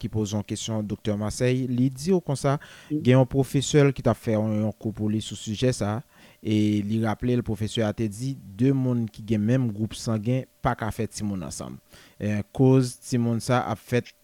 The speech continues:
avèk yon defòmasyon. Li di, mande doktè masèy pou li,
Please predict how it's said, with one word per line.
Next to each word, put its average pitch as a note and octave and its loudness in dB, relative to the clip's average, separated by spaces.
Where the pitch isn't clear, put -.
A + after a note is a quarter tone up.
avèk G#2+ -2
yon G#2+ -2
defòmasyon. G2+ -6
Li G#2+ -4
di, A2 -2
mande A2+ 2
doktè B2 0
masèy A2 -2
pou A2 -6
li, C#3 2